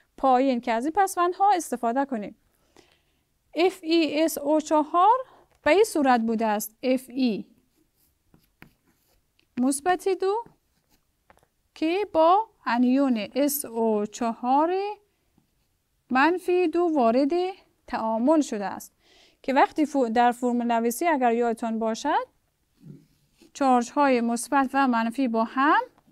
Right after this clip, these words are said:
جای به جای می شدن، درست است؟ منفی دو که مال اس او چهار منفی دو می باشد، در قسمت تحتانی اتم آهن قرار می گرفت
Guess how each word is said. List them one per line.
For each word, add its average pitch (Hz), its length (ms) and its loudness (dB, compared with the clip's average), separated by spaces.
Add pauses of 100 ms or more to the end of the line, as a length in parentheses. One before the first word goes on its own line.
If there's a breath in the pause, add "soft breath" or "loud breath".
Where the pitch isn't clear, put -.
(160)
جای 226 280 0
به 214 200 0
جای 269 280 0
می 214 160 -2
شدن، 208 300 -6
درست 247 320 -6
است؟ 453 220 -2 (340 soft breath)
منفی 247 480 2
دو 226 260 0 (260 soft breath)
که 247 100 -2
مال 240 280 2
اس 220 160 -6
او 226 140 -6
چهار 311 240 -2 (500 soft breath)
منفی 233 360 -4
دو 226 120 -4
می 226 120 -4
باشد، 226 480 -2 (1040)
در 220 420 2 (120)
قسمت 269 420 0
تحتانی 233 840 -2
اتم 220 320 -4
آهن 214 260 -2
قرار 403 340 2
می 415 120 -6
گرفت 415 520 -6